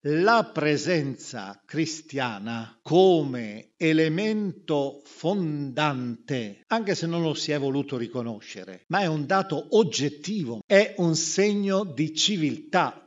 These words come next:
prima di tutto, anche se tu non lo riconosci dal punto di vista teologico. Se noi perdiamo tutta questa grande eredità, noi abbiamo un grande rischio. Perdiamo il nostro volto. Nel dialogo adesso con l'Islam,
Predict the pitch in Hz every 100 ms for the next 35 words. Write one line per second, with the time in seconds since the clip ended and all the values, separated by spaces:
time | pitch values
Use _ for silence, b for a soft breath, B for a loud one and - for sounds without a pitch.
0 | - 120 117 113 110 139 226 247 214 190
1 | 175 175 233 156 147 147 156 151 143 196
2 | - 131 113 - 185 135 143 117 151 160
3 | 143 127 127 110 110 101 98 - 143 -
4 | 175 190 254 190 - 139 110 104 120 110
5 | 104 101 98 101 - 170 - 147 147 135
6 | - 120 127 131 135 139 160 170 190 185
7 | 214 175 214 151 131 147 - 117 131 180
8 | 180 151 120 156 160 123 110 135 - _
9 | _ 180 170 120 190 226 254 269 - 165
10 | 165 135 113 - - 117 117 123 110 98
11 | - 110 - - 160 151 156 180 190 160
12 | 147 139 165 - - 127 b b - 143
13 | 143 131 143 101 92